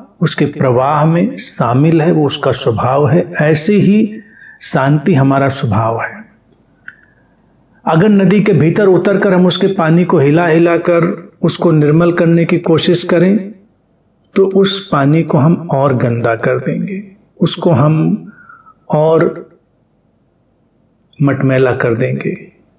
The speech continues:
तो इसलिए वो उचित नहीं होता। और अगर अपने जीवन के व्यवहारिक जो सारे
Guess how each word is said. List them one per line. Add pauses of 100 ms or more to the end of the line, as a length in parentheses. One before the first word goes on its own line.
(600)
तो (100)
इसलिए
वो
उचित
नहीं
होता। (960)
और
अगर
अपने
जीवन
के
व्यवहारिक
जो
सारे